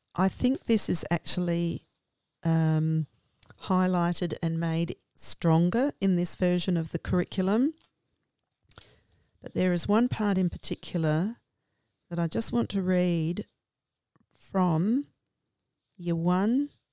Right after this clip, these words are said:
through to year six. And in fact,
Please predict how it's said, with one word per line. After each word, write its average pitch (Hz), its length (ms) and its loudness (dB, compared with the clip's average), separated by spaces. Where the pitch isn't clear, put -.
through 196 300 2
to 190 120 -4
year 160 220 0
six. - 720 -4
And 185 120 4
in 190 120 4
fact, - 460 0